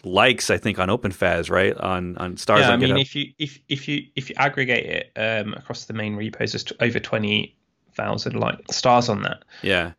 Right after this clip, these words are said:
Speaker 2: There's five thousand stars on Inlets. There's almost, you know, one point five thousand on Ketchup. And, you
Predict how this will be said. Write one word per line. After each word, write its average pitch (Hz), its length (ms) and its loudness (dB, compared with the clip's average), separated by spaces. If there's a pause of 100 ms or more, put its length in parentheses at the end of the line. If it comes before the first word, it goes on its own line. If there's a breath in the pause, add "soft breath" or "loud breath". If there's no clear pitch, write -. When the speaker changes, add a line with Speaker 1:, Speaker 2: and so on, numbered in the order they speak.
Speaker 2:
There's 110 540 0
five 110 300 4
thousand 110 520 -2
stars 117 580 -4
on 104 300 -2
Inlets. - 760 -2
There's 107 440 2
almost, 107 500 -2
you - 280 -2
know, 101 140 2
one 104 340 4
point - 280 0
five 107 220 2
thousand 110 500 0
on 110 200 -2
Ketchup. - 560 -4
And, 120 220 4
you 120 60 -10